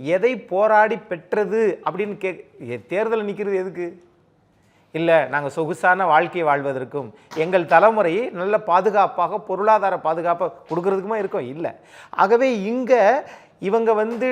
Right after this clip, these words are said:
டிமாண்ட் பண்றாங்களா, இவங்க வந்து எண்ணிக்கையை அதிகப்படுத்துறதுக்காக கேட்குறாங்களா என்பது அவர்களுக்குத்தான் தெரியும்.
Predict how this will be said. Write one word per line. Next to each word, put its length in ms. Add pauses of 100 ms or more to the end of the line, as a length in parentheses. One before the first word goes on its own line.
டிமாண்ட் 400
பண்றாங்களா, 600 (320)
இவங்க 260
வந்து 180 (160)
எண்ணிக்கையை 540 (260)
அதிகப்படுத்துறதுக்காக 960
கேட்குறாங்களா 580 (200)
என்பது 260 (160)
அவர்களுக்குத்தான் 720
தெரியும். 260